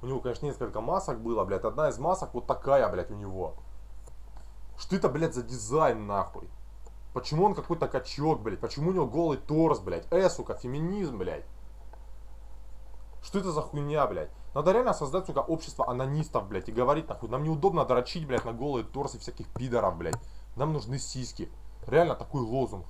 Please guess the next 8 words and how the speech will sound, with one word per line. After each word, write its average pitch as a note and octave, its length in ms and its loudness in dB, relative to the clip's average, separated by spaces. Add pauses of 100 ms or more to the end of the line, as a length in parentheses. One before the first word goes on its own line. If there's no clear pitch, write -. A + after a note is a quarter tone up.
(680)
Мне A2+ 100 -6
кажется, F#3 280 -4
вполне C#3+ 340 -2
могло D#3 240 -2
бы D3+ 100 -4
сработать. D3 600 -4 (680)
Сука, - 380 -2
блядь. A#2 320 0